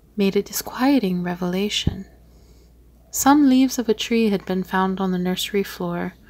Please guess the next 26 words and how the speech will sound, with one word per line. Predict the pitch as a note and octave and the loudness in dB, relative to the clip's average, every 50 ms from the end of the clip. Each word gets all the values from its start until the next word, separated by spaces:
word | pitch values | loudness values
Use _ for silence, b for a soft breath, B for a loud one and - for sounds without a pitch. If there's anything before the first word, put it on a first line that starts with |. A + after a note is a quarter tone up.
| B B B B B B B | B B B B B B B
which | - G3+ - | -8 -6 -4
certainly | - - - F4 D#4 - G3+ G3 F#3+ | -4 -2 -2 -2 -2 -2 -2 -2 0
were | F#3+ F#3 | 0 0
not | F3+ F3+ F3+ E3+ - | 0 -2 -2 -2 -2
there | G3+ G3 G3 F#3+ | -2 0 0 0
when | F3+ F3 F3 | 0 -2 -4
the | F#3 F3+ | -6 -6
children | - - - G3+ F#3+ - F#3 F3+ | -8 -8 -6 -6 -6 -6 -6 -6
went | F3+ F#3 F#3 E3 - | -6 -6 -6 -8 -10
to | - - | -12 -10
bed, | - F#3+ F#3 F#3 F#3+ F#3+ - - - _ b b b b b b b - | -6 -4 -4 -4 -6 -8 -12 -16 -20 _ b b b b b b b -6
and | G3+ G3 | -4 -2
Missus | G#3 G#3 - B3 A#3 - | -2 -2 -2 -2 -4 -2
Darling | - A3 G#3 G#3+ A3+ A3+ G#3+ G3+ F#3+ | 2 2 2 2 2 0 -2 -2 -2
was | F#3+ F#3 - | -4 -6 -6
puzzling | - - - C#4+ C#4 - A3 G3 F#3 | -6 -2 -2 -2 0 0 -2 -2 0
over | F#3 F3+ F3+ F3+ | 0 0 0 -2
them | E3+ F3 F3 F3 | -2 -2 -4 -4
when | F3+ F#3 F#3 F#3 | -4 -4 -2 -2
Wendy | F#3 F#3+ G#3+ A#3 C4+ C4+ | -2 0 0 0 0 -2
said | - - F3+ F3+ F3+ - | -2 -4 -8 -10 -8 -8
with | F3+ F3+ | -8 -8
a | F#3 | -8
tolerant | - - - G#3 G3 G3 G3+ G#3+ A#3 A#3+ - | -10 -10 -6 -4 -2 -2 -2 -2 -4 -6 -6
smile, | - - - F#3 F3+ F#3 F#3 F#3+ G#3 - b b b b b b b b b b b b b b b - | -6 -4 -4 -2 -2 -2 -2 -4 -6 -8 b b b b b b b b b b b b b b b -20
"I | - | -18